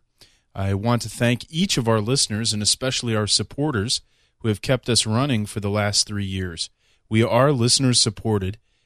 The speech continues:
and every contribution helps to allow us to record and edit these programs and to distribute them free of charge. I want to thank everyone and remind you that without your help,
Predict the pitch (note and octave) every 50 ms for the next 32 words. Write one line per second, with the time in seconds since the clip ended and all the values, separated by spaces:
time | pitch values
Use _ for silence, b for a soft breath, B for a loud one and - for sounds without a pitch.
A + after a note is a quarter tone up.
0 | _ _ - G#2 G#2 A2+ A#2+ A#2 B2+ C3 A#2 - - C3+ B2+ A#2 - - G#2 G2
1 | G#2+ A2+ A2 - - G#2 G2+ F#2+ G#2+ G#2 G#2 G#2 - - - - - G#2+ G2 F#2
2 | G2 G#2 G#2 G2+ G2+ G2+ F#2+ - - - F#2+ F#2+ F#2 - - - A#2+ A#2 A#2 A#2
3 | A2 G#2+ - _ _ _ _ _ _ _ G2+ G2+ G#2 - A2+ G#2+ A2 G2 - A2
4 | G#2+ G2 - - - A2 G#2+ G2+ F#2+ G2 F#2+ F#2 F#2 F#2 F2+ - - _ _ _
5 | _ _ _ _ - G2+ G2 - - G#2 G2+ F#2+ F#2 G2+ G2 - - - - D#3+
6 | E3+ D3+ A#2+ G#2 F#2 - F#2+ F2+ F2+ F2 - - A#2 G#2+ G#2 F#2 - - - F#2+
7 | F2+ F2 F2 E2+ E2+ - _ _ _ _ _ _ _ - G#2 A2 G#2+ G#2 - C3
8 | B2 A2+ - B2 C3+ C#3 D#3 D#3 C#3 C3 B2+ C#3 D#3+ E3+ D3+ A2+ G2+ G2+ G2+ G#2
9 | A2+ B2 C3 C#3+ C3 C3+ D3+ E3 F3+ D3+ A2 G2+ - G#2 G2 G#2+ A2 A#2 - -
10 | G#2 F#2+ F2 - G2+ A#2 F3 G3+ -